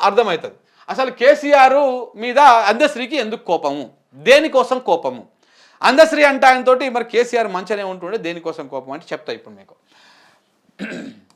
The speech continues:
ఈ అందశ్రీ అంటే ఆయన మంచి రచయిత, కళాకారుడు, మంచి పాటలు పాడతాడు, మంచి పాటలు రాస్తాడు, నదుల మీద వీటి మీద పాటలు రాస్తాడు.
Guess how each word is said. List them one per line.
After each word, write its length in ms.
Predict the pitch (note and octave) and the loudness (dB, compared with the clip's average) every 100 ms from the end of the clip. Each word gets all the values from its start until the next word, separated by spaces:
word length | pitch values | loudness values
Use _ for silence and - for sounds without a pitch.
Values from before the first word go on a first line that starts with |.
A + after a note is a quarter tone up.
| _ _ _ _ _ _ _ _ _ _ _ _ _ _ _ _ _ _ _ _ _ _ _ _ _ _ _ _ _ | _ _ _ _ _ _ _ _ _ _ _ _ _ _ _ _ _ _ _ _ _ _ _ _ _ _ _ _ _
ఈ 60 | A3 | 0
అందశ్రీ 400 | A3 C4+ D4+ D4 | 2 4 4 4
అంటే 220 | C#4 B3+ | 2 4
ఆయన 440 | A#3+ A#3+ C4+ G#3 A3 _ _ _ _ _ _ _ _ _ _ - | 2 2 0 0 -6 _ _ _ _ _ _ _ _ _ _ -6
మంచి 320 | B3+ C#4 A#3 | -4 0 0
రచయిత, 560 | F#3+ F#3 G#3 B3 A3+ C4 | -2 -4 0 0 0 -2
కళాకారుడు, 840 | A3+ G#3 G#3+ G3 F#3+ C4 E4 A#3 G3 | 0 0 0 0 -2 -6 -8 -8 -8
మంచి 180 | G3 | -10
పాటలు 360 | F#3 F3 F#3 F#3 | -4 0 0 0
పాడతాడు, 500 | D#3+ D#3 D#3 F#3+ C4+ _ _ - | -2 -2 -6 -10 -12 _ _ -18
మంచి 160 | D#3+ - | -12 -4
పాటలు 280 | F3 F3+ D3+ | -2 0 -2
రాస్తాడు, 300 | D3 F3 F#3+ | -4 -6 -8
నదుల 300 | D#3+ G3+ G#3+ | -4 -2 -2
మీద 260 | F#3+ F3 | -4 -4
వీటి 300 | A#3+ A3+ F3+ | -4 -4 -12
మీద 100 | D#3 | -12
పాటలు 400 | F#3+ G3 C#3+ C#3 | -12 -8 -8 -8
రాస్తాడు. 360 | A#2 G2+ _ | -14 -18 _